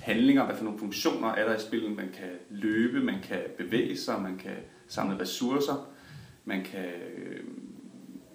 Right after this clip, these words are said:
man kan arbejde strategisk og så videre. Sådan, og det ser selvfølgelig forskelligt ud fra spil til spil, eller om det er et strategispil, eller et actionspil, eller et simulation, eller hvad det måtte være.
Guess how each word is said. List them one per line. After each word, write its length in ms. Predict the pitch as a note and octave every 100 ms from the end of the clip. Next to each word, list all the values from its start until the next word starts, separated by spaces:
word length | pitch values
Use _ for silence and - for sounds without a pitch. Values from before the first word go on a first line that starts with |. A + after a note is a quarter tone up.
| -
man 100 | A2
kan 80 | G#2+
arbejde 260 | G#2 G2+ -
strategisk 640 | - - E3 D#3+ - -
og 60 | G#2+
så 100 | G#2
videre. 260 | G#2+ A2+ A2+
Sådan, 220 | A2+ -
og 120 | -
det 100 | A#2
ser 140 | B2+
selvfølgelig 380 | A#2 A#2+ C3 B2+
forskelligt 440 | A#2+ - D3 A#2 A2+
ud 200 | A2+ -
fra 80 | G#2+
spil 260 | - A2+
til 100 | A2
spil, 200 | - G#2
eller 240 | G#2 G2+ G2
om 100 | F#2+
det 100 | F#2+
er 100 | F#2
et 80 |
strategispil, 600 | - G#2 G2+ A2+ A2 G#2 G2
eller 140 | F#2+
et 80 | F2
actionspil, 600 | - - G#2 - D3+ -
eller 160 | - G2+
et 60 |
simulation, 560 | - G2 - C#3 C#3 -
eller 120 | G2+
hvad 100 | G2
det 100 | G2+
måtte 160 | F#2+ G2+
være. 220 | A#2